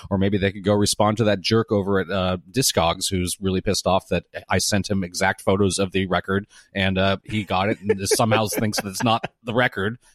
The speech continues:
even though I took fucking photos and sent it to him. So if you, maybe they can respond to him for me because I don't want to. Um, you know, what, what, are they, I, I don't care.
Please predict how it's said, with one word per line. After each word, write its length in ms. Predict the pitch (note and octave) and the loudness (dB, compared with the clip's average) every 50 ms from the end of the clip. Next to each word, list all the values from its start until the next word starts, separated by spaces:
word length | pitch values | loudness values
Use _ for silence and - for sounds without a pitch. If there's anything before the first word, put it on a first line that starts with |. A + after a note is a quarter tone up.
| _ | _
even 180 | - A#2+ G#2+ A2+ | -4 -2 0 2
though 100 | G#2+ G#2+ | 2 4
I 80 | A2+ A#2+ | 2 2
took 240 | - - C3+ - - | 0 -2 -4 -4 -2
fucking 280 | - D3+ - - D3+ C#3 | -2 -2 -2 -2 -4 0
photos 360 | - F3+ G#3 F3+ D3+ C3 A#2 | 2 2 4 4 4 2 2
and 100 | A#2+ A2 | -2 -2
sent 220 | - B2 A2 - | -2 -2 -2 -2
it 100 | A#2 G#2 | -4 0
to 140 | A#2 A2+ G#2+ | 2 2 2
him. 120 | A#2 B2+ - - - _ _ | 2 0 -2 -6 -20 _ _
So 140 | - A#2+ G#2+ | -2 -2 0
if 80 | G2+ | 2
you, 120 | B2+ B2 - - A#2+ - | 0 0 0 -4 -6 -6
maybe 320 | C3 C#3 - - E3 D#3+ D#3 | -4 -2 -2 2 2 2 2
they 100 | E3 F3+ | 2 -2
can 140 | - A3 | -2 -2
respond 420 | G#3 A3 G#3+ - - C4+ D4+ E4+ D4 | -2 -2 -2 0 2 2 2 2 2
to 60 | D#3 | 2
him 160 | A#2 G#2+ G2 | 2 2 0
for 200 | - - G#2 F#2+ | -2 -2 -2 -2
me 120 | F2 F2+ F2+ | -2 -2 -6
because 220 | E2+ F2+ G#2+ F#2+ | -4 -4 -4 0
I 120 | F#2+ A2+ | 0 0
don't 160 | - F#3 A#2+ E2 | 2 0 0 -2
want 240 | F2 E2+ E2 - - | -4 -6 -6 -6 -4
to. 180 | B2 D3 F#3 - - - - - - - - | -2 -2 -2 -2 -6 -18 -20 -20 -20 -10 -2
Um, 380 | C3 C3 C3+ C3 C3 C#3 - - - - _ _ _ _ - _ _ | 0 2 2 2 2 -2 -4 -10 -18 -20 _ _ _ _ -20 _ _
you 100 | A#3+ A#3 | 0 2
know, 200 | F3+ D3 C#3 D3+ | 4 4 4 2
what, 340 | E3+ F#3 G3+ B3 A3 G#3 A3+ | 2 2 0 0 0 0 0
what, 120 | A#3+ B3+ | 0 0
are 40 | C4+ | 0
they, 60 | A#3 | -2
I, 120 | - - - - - - E3+ | -4 -8 -8 -6 -2 -2 0
I 20 | |
don't 160 | G3 B3 C4 | 0 0 -4
care. 440 | - - G#3+ A#3+ C4 E3 E2 E2 - | -2 0 0 2 2 0 -2 -4 -8